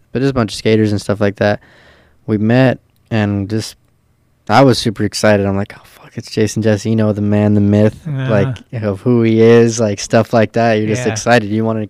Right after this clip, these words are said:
Speaker 1: you wanna get to know him for yourself. Uh, yeah, I got to talk to him for a little bit. He was, he was cool. Robbie had gotten intoxicated that, uh, that trip and then started fighting Tom Remillard,
Speaker 2: <laughs>
Speaker 1: and he was in the front seat,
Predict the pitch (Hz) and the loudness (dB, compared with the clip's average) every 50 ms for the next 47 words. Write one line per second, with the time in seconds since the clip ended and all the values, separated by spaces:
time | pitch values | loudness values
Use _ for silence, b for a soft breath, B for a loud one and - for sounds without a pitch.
0 | - - 123 113 110 107 107 107 104 104 110 107 104 - - 110 107 107 107 107 | -12 -14 -14 -12 -10 -8 -8 -8 -6 -6 -6 -8 -8 -8 -8 -8 -6 -6 -6 -6
1 | 104 - 110 104 98 - - 123 117 107 - _ - 101 104 95 - 131 156 175 | -6 -8 -8 -8 -8 -8 -6 -4 -4 -6 -6 _ -16 -16 -12 -6 -2 0 0 0
2 | 165 - 135 131 - 131 120 - 117 113 117 - 120 113 107 - 113 110 113 110 | 0 -2 -4 -6 -6 -8 -6 -4 -4 -4 -4 -4 -6 -6 -4 -4 -4 -2 -2 -2
3 | 110 113 113 110 110 107 107 110 107 107 101 - _ _ _ _ _ _ _ _ | -2 -2 -2 -2 0 -2 -2 -2 -4 -4 -6 -8 _ _ _ _ _ _ _ _
4 | _ - 113 107 107 101 - - - - 110 110 110 110 113 117 113 b b b | _ -8 -6 -4 -4 -4 -6 -6 -4 -2 0 2 2 2 0 -2 -4 b b b
5 | b b b b b b b b b b b _ _ - 107 107 110 107 110 107 | b b b b b b b b b b b _ _ 0 2 2 4 2 2 0
6 | 107 110 104 104 98 110 107 104 101 101 98 98 95 - 113 104 - - - - | 0 0 -2 0 0 0 0 0 0 0 -2 -4 -4 -4 -6 -8 -8 -12 -10 -4
7 | - 107 107 113 113 110 - _ _ _ _ - 143 131 123 110 107 104 104 107 | -2 -2 0 -2 -4 -6 -8 _ _ _ _ -20 -18 -16 -8 -4 -2 0 0 0
8 | 107 104 101 101 104 104 117 - - - 113 113 - _ _ _ - 107 101 95 | -2 -2 -2 -2 -4 -4 -4 -6 -4 -2 -2 -2 -4 _ _ _ -6 -6 -4 -4
9 | 95 - - 110 104 101 101 - - 107 107 104 101 98 98 - - 107 101 98 | -4 -4 -2 -2 -2 -2 -2 -2 0 0 2 2 0 -2 -4 -4 -4 -4 -2 -2
10 | 101 104 107 107 107 110 117 120 123 120 - - 92 104 139 120 117 110 104 101 | -2 -2 -2 -2 -2 0 0 -2 -4 -6 -10 -12 -8 -6 -4 -2 -2 -2 -2 -2
11 | 98 95 110 110 110 110 107 101 107 104 101 92 - - 117 107 107 107 - - | -2 -4 -2 -2 0 0 0 0 -2 -4 -6 -6 -6 -6 -4 -4 -4 -4 -8 -12
12 | - - 117 110 110 113 | -8 -6 -4 -4 -4 -4